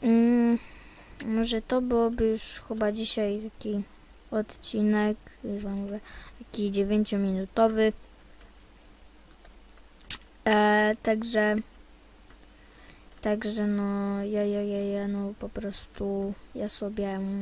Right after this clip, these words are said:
spadam. A ty mnie subskrybuj, komentuj i lajkuj, więc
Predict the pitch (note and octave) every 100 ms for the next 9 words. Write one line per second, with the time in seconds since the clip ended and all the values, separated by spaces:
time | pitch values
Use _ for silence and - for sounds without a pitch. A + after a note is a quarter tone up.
0 | G3+ - - - - - G3 G3 B3 D#4
1 | - - - - - - - - A3+ -
2 | A3 A3 G#3 G3+ - A#3+ - - A3 A3+
3 | G#3 G#3+ - G3+ G#3 G#3+ G#3+ G3+ G3+ F#3+
4 | - - E4+ A4 A4 - B3+ A3 G#3+ G#3
5 | G#3+ -